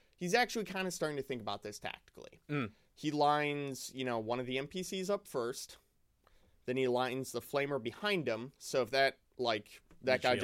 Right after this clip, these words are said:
Speaker 1: just, yeah, that guy, as he goes forward, if anything happens, he'll just hit the deck and the flamer will go off,
Speaker 2: Yeah.
Speaker 1: and, and then he puts himself in the middle,
Speaker 2: Mm.
Speaker 1: 'cause that's
Speaker 2: Maximum
Speaker 1: usu-
Speaker 2: amount of meat shields in the front and back.
Speaker 1: Yeah, exactly.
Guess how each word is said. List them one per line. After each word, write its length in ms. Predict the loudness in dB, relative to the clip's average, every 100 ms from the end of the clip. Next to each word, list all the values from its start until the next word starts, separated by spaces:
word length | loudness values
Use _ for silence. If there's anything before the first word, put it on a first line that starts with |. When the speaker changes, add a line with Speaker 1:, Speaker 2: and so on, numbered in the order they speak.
| 0
Speaker 1:
just, 160 | -4 -12 -20 -20 _
yeah, 280 | 0 0 2
that 200 | 4 6
guy, 440 | 8 8 8 6 0 _ _ 0
as 140 | 2
he 80 | 4
goes 220 | 2 4
forward, 380 | 2 4 2 2
if 180 | 0 0
anything 320 | -4 -2 -2
happens, 420 | 0 0 -2 -4
he'll 140 | -2 -2
just 220 | -2 -4
hit 120 | -8
the 60 | -4
deck 260 | -4 -4 -8
and 80 |
the 40 | -12
flamer 400 | -8 -8 -6 -6
will 340 | -6 -6 -6 -4
go 180 | -2 0
off, 300 | 0 -2 -6 -4
Speaker 2:
Yeah. 180 | 0 0
Speaker 1:
and, 120 | -2 -14 -20 -20 _ _ -6
and 80 | -2
then 120 | 0
he 140 | -2
puts 220 | 2 2
himself 400 | 0 0 0 0
in 60 | -2
the 60 | -2
middle, 380 | 4 4 4 -2 _ _ _ -6
Speaker 2:
Mm. 240 | -4 0
Speaker 1:
'cause 480 | 0 0 -2 -8 -12 _ _
that's 320 | -8 -8 -12 _ _
Speaker 2:
Maximum 300 | -2 0 2
Speaker 1:
usu- 0 |
Speaker 2:
amount 180 | 2 2
of 60 | 0
meat 140 | -4
shields 280 | -4 -4 -2
in 140 | -4
the 60 | -6
front 180 | -6 -6
and 80 | -2
back. 260 | -4 -4 -8
Speaker 1:
Yeah, 200 | -2 -2 -2 -10
exactly. 520 | -4 0 0 0 -4